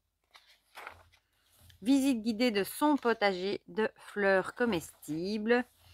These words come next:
Serre numéro un, quatre-vingts mètres carrés de richesse gustative. Et là,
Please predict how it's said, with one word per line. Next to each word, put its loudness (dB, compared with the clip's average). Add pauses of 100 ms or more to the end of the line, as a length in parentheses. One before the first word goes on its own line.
(320)
Serre 0
numéro 0
un, 4
quatre-vingts -4
mètres -6
carrés -2
de -4
richesse -2
gustative. -14 (680)
Et 6
là, 8